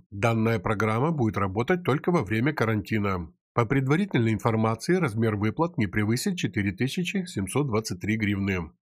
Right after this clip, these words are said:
Игорь Петрашко, который занимает пост министра развития экономики и торговли и сельского хозяйства, рассчитывает, что меры, принятые на период карантина, могут сохранить рабочие места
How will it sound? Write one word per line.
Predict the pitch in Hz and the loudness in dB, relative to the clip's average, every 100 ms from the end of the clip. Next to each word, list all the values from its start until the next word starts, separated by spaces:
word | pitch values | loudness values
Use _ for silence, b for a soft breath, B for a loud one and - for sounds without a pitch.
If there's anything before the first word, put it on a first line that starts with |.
| _ 123 | _ 0
Игорь | 120 123 | 2 2
Петрашко, | - 127 160 196 - 117 | 2 0 2 0 0 0
который | 120 131 120 | 2 2 2
занимает | 110 117 120 120 110 | 2 2 4 2 0
пост | 120 107 117 | -2 0 0
министра | 104 104 - 123 | 2 0 0 0
развития | 131 127 165 190 113 | 2 2 0 2 0
экономики | 113 104 104 101 113 | 2 0 0 0 -2
и | |
торговли | 104 107 98 104 101 | 0 0 0 0 0
и | |
сельского | 98 113 101 - 104 | 0 -2 0 -2 -2
хозяйства, | - 107 95 95 - 120 139 | 0 -2 0 -4 -2 -2 0
рассчитывает, | 123 - 98 107 139 | -2 -2 -2 0 -2
что | - - 139 | -2 0 2
меры, | 220 190 | 2 0
принятые | 117 120 110 107 107 | 0 0 2 2 0
на | 104 | 0
период | 98 113 107 98 | 0 2 2 2
карантина, | 110 107 95 107 110 170 | 0 0 -2 -2 0 2
могут | 165 104 - | 2 0 0
сохранить | 107 113 110 107 | 0 2 2 2
рабочие | 117 147 117 87 101 | 2 2 0 0 -2
места | 98 95 101 120 | -2 -2 -2 -2